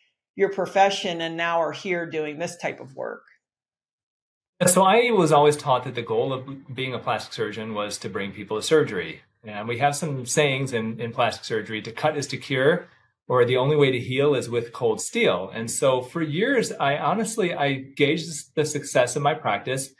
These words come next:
Speaker 2: based off how many facelifts I was doing. Uh, because, you know, people may trust almost anybody to do their liposuction, but if they trust you to do your facelift, then you know that they're really,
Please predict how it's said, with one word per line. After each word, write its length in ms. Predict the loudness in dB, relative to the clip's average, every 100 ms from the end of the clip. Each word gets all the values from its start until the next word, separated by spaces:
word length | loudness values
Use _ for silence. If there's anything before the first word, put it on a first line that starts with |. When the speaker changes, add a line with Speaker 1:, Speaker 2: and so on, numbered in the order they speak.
| _ _
Speaker 2:
based 260 | 0 2 4
off 140 | 2
how 160 | 2 -2
many 200 | 0 -2
facelifts 600 | 2 2 2 -4 -6 -4
I 100 | -4
was 140 | -4
doing. 340 | -6 -8 -10 -16 _ _ _ _ 0
Uh, 160 | 2
because, 480 | 2 2 2 0 -8 _ _
you 80 | -4
know, 80 | -2
people 240 | -2 2
may 100 | 2
trust 260 | 4 2 2
almost 220 | 0 0
anybody 380 | 2 4 4 2
to 60 | 0
do 20 |
their 160 | 0
liposuction, 720 | 2 2 0 -6 -8 -10 -10 -10
but 100 | -4
if 80 |
they 140 | 0 0
trust 300 | 2 0 0
you 80 | -2
to 60 |
do 80 | -2
your 200 | 0 -2
facelift, 640 | 0 0 0 -4 -4 -6
then 180 | -8 -6
you 120 | -6
know 240 | 0 2 2
that 160 | 2
they're 260 | 0 0 -2
really, 540 | -4 -2 0 0 -2